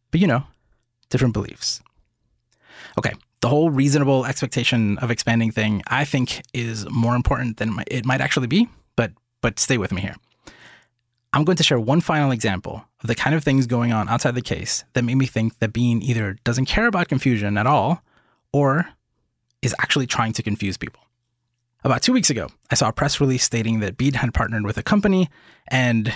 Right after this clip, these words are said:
a great Twitch streamer and mental health advocate named Anxiety to make a kit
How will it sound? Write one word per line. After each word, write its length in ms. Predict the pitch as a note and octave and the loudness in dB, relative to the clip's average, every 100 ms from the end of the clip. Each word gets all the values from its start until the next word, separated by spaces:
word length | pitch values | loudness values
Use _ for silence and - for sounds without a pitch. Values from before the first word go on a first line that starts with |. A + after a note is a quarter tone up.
| - | -2
a 160 | C3+ B2+ | 0 0
great 240 | A#2+ C#3 | 0 0
Twitch 220 | - C3 | 0 -2
streamer 420 | - C3 B2 A2+ G#2+ | 0 2 4 4 2
and 200 | A2+ A2 | 2 0
mental 200 | A2 A#2 | 0 0
health 160 | C3 | 0
advocate 360 | A#2+ A2+ A#2+ A#2 | 0 -2 -2 0
named 280 | A2+ G#2+ G2+ | 0 0 0
Anxiety 640 | A2+ G#2 E2 E2 - A2 _ _ _ _ | -2 -2 -4 -6 -12 -16 _ _ _ _
to 80 | - | -2
make 160 | A#2 G#2 | 0 -2
a 60 | |
kit 480 | - - G#3+ - - | -2 0 0 0 -8